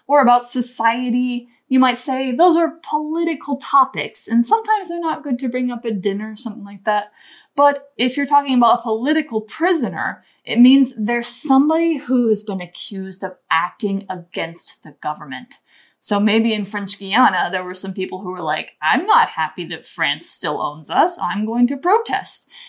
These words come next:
But that might have been a crime at one time. And, you know, in some places in the world, it's still a crime to protest. So you can go to prison for political crimes. So, for example, the man who protested against the new law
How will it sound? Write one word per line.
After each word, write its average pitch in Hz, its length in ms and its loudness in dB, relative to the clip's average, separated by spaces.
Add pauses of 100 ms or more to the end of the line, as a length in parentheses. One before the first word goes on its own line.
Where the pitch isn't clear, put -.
(200)
But 269 360 2 (120)
that 233 240 -2
might 233 220 -2
have 226 100 -2
been 220 160 -8
a 226 60 -10
crime 233 460 -2
at - 120 -6
one 156 200 -18
time. 147 460 -8 (140)
And, 185 340 -8
you 202 120 -4
know, 151 140 -2
in 180 100 -8
some 202 200 -2
places 202 320 -4
in 208 80 -12
the 196 80 -10
world, 226 260 0
it's 240 140 -8
still 285 280 -2
a 202 40 -6
crime - 300 -8
to - 80 -20
protest. - 560 -8
So 190 80 -4
you 202 140 -2
can 226 220 6
go 254 220 4
to 320 140 -2
prison 240 400 -2
for 185 260 -8
political 160 760 -10
crimes. - 600 -8 (440)
So, 208 600 0
for 196 240 -4
example, 196 640 -6
the 202 80 -6
man 254 280 2
who 294 120 2
protested 339 640 0
against 247 360 0
the 220 80 -2
new 285 220 2
law 196 480 4